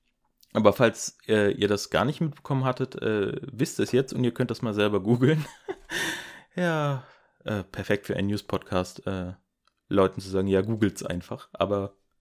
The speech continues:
hey, so ist es halt. Ich hab keine Ahnung <laughs> davon gerade. Ich, mir fiel's nur ein, dass ich das am Rande mitbekommen habe. Äh, ja, wenn ihr ein Chromebook gekauft habt und Stadia Pro drei Monate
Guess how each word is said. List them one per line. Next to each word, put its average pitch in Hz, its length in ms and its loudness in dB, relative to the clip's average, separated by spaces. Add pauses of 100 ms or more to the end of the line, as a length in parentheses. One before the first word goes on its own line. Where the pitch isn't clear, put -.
(140)
hey, 156 260 2
so 135 140 0
ist - 140 -2
es 107 100 -2
halt. - 180 -2
Ich - 100 -8
hab - 120 -4
keine 107 240 2
Ahnung 160 180 2
<laughs> - 0 -
davon 175 340 4
gerade. - 300 -6
Ich, 143 140 -4 (100)
mir 131 260 0
fiel's 135 240 -2
nur 123 120 2
ein, 98 100 0
dass 113 160 0
ich 110 100 -12
das - 280 -10 (400)
am 113 160 2
Rande 104 180 6
mitbekommen 101 500 -2
habe. 98 300 0 (800)
Äh, 107 340 0 (500)
ja, 95 200 4
wenn 110 140 4
ihr 110 360 4
ein - 120 -6
Chromebook 143 360 2
gekauft 117 380 0
habt - 340 -2 (100)
und 104 280 4
Stadia 101 320 4
Pro 104 240 2
drei 104 180 4
Monate 104 480 0